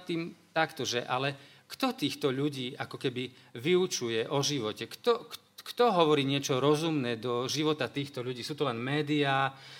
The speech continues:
správy, sociálne médiá? Som si uvedomil, že... a potom som rozmýšľal nad tým, že my v kostole, ktorý sme, hej, že koľko času nášho života sme vystavení dobrým veciam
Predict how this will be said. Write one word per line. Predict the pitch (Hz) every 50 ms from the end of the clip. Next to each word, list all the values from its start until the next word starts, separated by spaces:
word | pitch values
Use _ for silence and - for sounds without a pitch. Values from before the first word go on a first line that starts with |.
| -
správy, | - - - - 139 135 143 143 147 139 131 131
sociálne | 123 - 160 156 - - 143 143 139 139 135 135 131 131
médiá? | 131 131 127 127 117 120 127 127 123 123 127 123 - - - - - -
Som | - - 156
si | 147 - -
uvedomil, | 165 170 165 175 170 170 165 156
že... | 139 160 160 160 156 - - - - _ _ _ _ _ _ _ _ _ _ _ _ -
a | - 131
potom | 165 190 190 196 185
som | - - 185
rozmýšľal | 180 185 180 196 175 - 175 170
nad | 175 175
tým, | 175 180 165
že | 139 147 156
my | 170 196
v | 185 - -
kostole, | 180 185 180 - - 233 202 -
ktorý | - - - 113 110 110
sme, | 98 - 113 107 107 101 98 113
hej, | 127 143
že | 143 131 135 131 127 - - - - _ _
koľko | - 190 214 233 233 233 - 165 143 135 143 151 - - - -
času | - - 196 196 190 - 151 135
nášho | 147 151 151 143 143 139
života | 135 165 165 156 - 156 139
sme | 120 139 180 214 220
vystavení | 160 139 143 - - - 147 143 143 143 139 123 110
dobrým | 98 143 151 151 165 165 160
veciam | 143 110 117 113 - - - 139 151 160 180 190 175